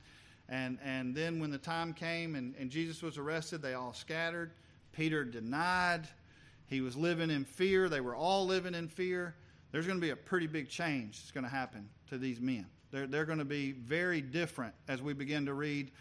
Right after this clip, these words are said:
the book of Acts. They're gonna come real bold. They're gonna begin to speak plainly, and they're not gonna worry about consequences. They're not gonna have the fear of men anymore. And that's not because they read a self-help book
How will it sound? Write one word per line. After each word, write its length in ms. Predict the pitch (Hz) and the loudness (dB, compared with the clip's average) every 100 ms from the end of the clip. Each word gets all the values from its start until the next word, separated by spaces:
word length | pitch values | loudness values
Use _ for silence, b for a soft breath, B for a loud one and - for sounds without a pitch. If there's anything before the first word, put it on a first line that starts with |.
| B | B
the 100 | 139 | -4
book 220 | 143 156 151 | 0 2 2
of 100 | 131 | 2
Acts. 540 | 135 117 - - - - B B | 2 0 -6 -14 -14 -18 B B
They're 160 | 160 170 | 2 4
gonna 120 | 165 | 2
come 320 | 175 165 151 | 2 2 4
real 160 | 170 156 | 2 2
bold. 600 | 127 151 160 131 101 - - - B B B | 4 6 8 6 -2 -12 -20 -20 B B B
They're 100 | 139 | -2
gonna 140 | 156 156 | 0 0
begin 340 | 151 165 160 | 2 2 2
to 80 | 135 | 0
speak 560 | - - 170 160 - - B B | -4 2 4 2 -2 -18 B B
plainly, 600 | - 165 180 180 160 117 - - - - | 0 4 4 4 2 0 -4 -18 -20 -6
and 260 | 135 131 139 | -2 0 2
they're 80 | 160 | 6
not 200 | 175 170 | 6 6
gonna 140 | 170 | 2
worry 360 | 156 180 190 170 | 6 8 8 6
about 260 | 160 143 | 6 4
consequences. 880 | 170 170 - 170 175 160 - 120 101 | 2 0 0 -2 2 0 0 -10 -6
They're 140 | 151 | 2
not 180 | 160 175 | 4 6
gonna 160 | 175 160 | 4 4
have 240 | 190 190 | 4 4
the 80 | 170 | 2
fear 280 | - 190 175 | 0 4 4
of 80 | 160 | 4
men 440 | 175 185 143 123 - B B | 2 2 0 -2 -10 B B
anymore. 580 | 175 180 165 170 151 117 | -2 2 2 4 2 0
And 180 | 147 139 | 0 2
that's 220 | 170 175 | 4 4
not 260 | 202 214 196 | 4 4 2
because 680 | 180 202 190 156 147 151 - B B B - | 0 4 8 8 4 0 -8 B B B -2
they 540 | 147 175 180 170 165 - | 4 6 6 4 0 0
read 200 | 170 165 | 4 4
a 60 | |
self-help 580 | 156 185 170 - 185 175 | 4 4 4 4 2 4
book 300 | 151 120 - | 0 0 -4